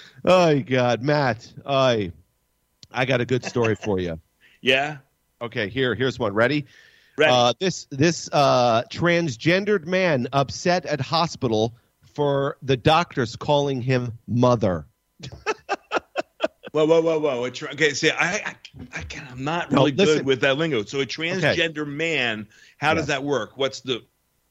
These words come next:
Speaker 1: Now, um, I got confused. Here's the transgender man who gave birth to his son criticizes the medical staff for calling him mother and c-, claims that it's important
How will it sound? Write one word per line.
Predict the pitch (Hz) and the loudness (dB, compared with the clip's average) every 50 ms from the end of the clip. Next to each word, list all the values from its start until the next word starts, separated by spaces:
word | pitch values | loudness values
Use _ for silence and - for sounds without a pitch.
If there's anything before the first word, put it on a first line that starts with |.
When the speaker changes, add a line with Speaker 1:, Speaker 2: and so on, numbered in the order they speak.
| _ _ _ _ _ _ | _ _ _ _ _ _
Speaker 1:
Now, | - 113 107 104 110 - | 2 4 4 4 4 2
um, | 117 117 120 135 - - | 2 2 2 0 0 -2
I | 120 120 | 0 0
got | 143 143 131 | 0 0 -2
confused. | - - 127 - - 123 104 87 76 - - | -2 -4 -4 -2 0 0 0 0 -2 -6 -6
Here's | - 87 139 147 - - | -2 0 0 0 2 0
the | - 110 - - - _ _ - | -2 -4 -4 -6 -18 _ _ -4
transgender | - 151 151 147 147 135 101 - - - 160 185 196 214 208 | 0 2 2 2 2 0 -4 -2 0 0 0 2 2 0 0
man | 190 170 151 135 127 123 127 127 | 0 0 0 0 0 0 -2 -2
who | 107 110 127 117 | -2 -2 -2 -2
gave | 117 - 131 139 147 147 - - | 0 0 0 2 2 0 0 0
birth | 135 127 117 104 95 - - - | 0 2 2 0 -2 -6 -10 -10
to | - - 123 | -4 -2 -2
his | 92 85 117 110 | -2 -2 -4 -6
son | - - - 165 147 113 87 85 82 78 - _ _ _ _ | -4 -2 2 2 4 4 2 0 -2 -6 -10 _ _ _ _
criticizes | - - 175 190 185 202 190 - - 143 123 113 101 117 113 95 | -6 -2 0 0 2 0 0 0 0 0 2 0 0 -4 -4 -4
the | - 117 | -2 0
medical | 110 131 143 139 139 - 113 | 2 2 0 0 -2 -4 -8
staff | 98 - - - 92 85 87 - | -8 -8 -4 -4 -2 -2 -2 -4
for | - 110 | -6 -6
calling | 107 - 135 135 139 139 139 131 | -4 0 2 2 2 2 0 -2
him | 117 135 120 113 110 - - _ - | -2 -2 -2 -2 -4 -6 -10 _ -8
mother | 101 104 110 117 123 117 98 92 80 71 67 - _ _ _ _ | -4 0 2 4 4 2 2 0 -2 -4 -6 -12 _ _ _ _
and | - 101 107 107 - | -6 -6 -4 -4 -6
c-, | - - - | -10 -14 -16
claims | - - - 156 160 156 160 165 160 - | -14 -4 0 2 2 4 2 2 0 0
that | 156 123 113 | 0 0 0
it's | 113 107 - | 0 -4 -4
important | - 123 120 113 - - - 220 220 240 - - 95 82 80 | -6 -10 -8 -6 -4 -2 0 0 -2 -2 -4 -6 -8 -8 -8